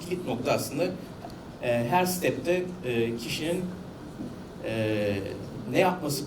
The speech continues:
gerektiği konusunda bir guide'a sahip olabilmesi. Yine bunun da linkini verdim. E, fakat tabii ki siz bunu kendi kültürünüzü, kendi şirketinizin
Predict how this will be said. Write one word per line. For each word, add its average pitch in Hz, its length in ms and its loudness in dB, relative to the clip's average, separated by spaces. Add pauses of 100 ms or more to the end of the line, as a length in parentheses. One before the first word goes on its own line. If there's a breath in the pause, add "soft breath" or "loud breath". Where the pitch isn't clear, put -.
(120)
gerektiği 143 440 4
konusunda 139 480 0
bir 160 100 -4
guide'a 147 560 4
sahip 107 420 0
olabilmesi. 101 560 -4 (960)
Yine 139 180 2
bunun 139 180 2
da 139 40 4
linkini 127 400 4
verdim. 127 280 4 (560)
E, 101 300 2 (680)
fakat 185 300 0
tabii 208 180 2
ki 180 160 2
siz 180 340 0
bunu 156 260 4
kendi 170 300 6
kültürünüzü, 143 600 0
kendi 143 240 2
şirketinizin 143 760 0